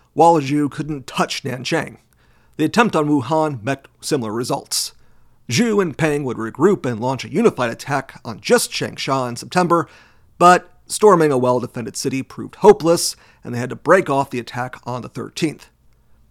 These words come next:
The timing was bad, as this was during the Central Plains War, right when the N R A and its warlord allies were on high alert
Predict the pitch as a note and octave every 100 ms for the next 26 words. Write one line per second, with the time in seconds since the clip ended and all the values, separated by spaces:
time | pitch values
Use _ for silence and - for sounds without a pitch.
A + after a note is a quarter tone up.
0 | _ G3+ C4+ C4+ G#3+ F3+ D#3 G#2+ C#3+ B2+
1 | - B2+ - C#4 A3+ D#3+ D#3+ D#3 C#3+ -
2 | C#3 C3 C3 - B2 A2+ - F3 D3 -
3 | - - - - A3 B3+ E3+ F#3 E3+ C#3
4 | D3+ C#3+ D3 C#3+ A#2+ C3+ C3 - A#2+ A#2+
5 | B2 A2+ D#3+ D#3+ D3+ D3 D3 - A#2+ A#2+
6 | - F#3+ G3+ D3 C#3+ C#3